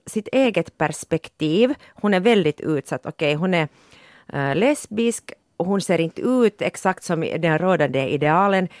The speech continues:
föreskriver. Det vill säga att man ska vara väldigt, väldigt sportig och vad är det nu annat? Det är liksom, hon, hon kämpar mot jättemycket olika. Jag förstår att hon är, jag förstår att hon är kränkt,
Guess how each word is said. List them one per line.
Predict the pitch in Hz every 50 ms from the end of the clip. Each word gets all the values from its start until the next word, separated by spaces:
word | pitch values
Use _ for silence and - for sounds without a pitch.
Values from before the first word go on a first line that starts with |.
| - - - _
föreskriver. | - 196 202 208 202 - - - 202 196 185 165 175 175 160 -
Det | 185 175
vill | 170 170 160 151 151
säga | - 175 165 156 143
att | 147 -
man | 160 151 143
ska | - - 151
vara | 147 147
väldigt, | 143 165 160 156 135 127 - 127
väldigt | 123 123 - - -
sportig | - - - - _ - 175 175 - _ _ _ - 240 233 208 - - _ _ _
och | - 185 180 175 170 170 170 160 - - - - - _ _ _ _ _
vad | - 170 185 190
är | 190
det | 165
nu | 160 170 160
annat? | 160 170 160 147 147 - - - _ _ _ _ _ _ _ -
Det | - 208 240
är | 247 - -
liksom, | - 202 247 240 - 233 233
hon, | 220 247 277 254 240 240
hon | 254 269 254
kämpar | - 302 302 277 - - 208
mot | 196 196 208 -
jättemycket | 254 269 262 _ - 180 180 185 185 - - - 156
olika. | 175 175 160 160 - 175
Jag | 185
förstår | - 233 - - 339 294
att | 208 156
hon | 156 170 165
är, | 165 156 - - - _
jag | - 320 320
förstår | 415 403 - - 349 320 240
att | 196 190 -
hon | 170 180 175
är | 170
kränkt, | - - 226 220 214 202 - - - -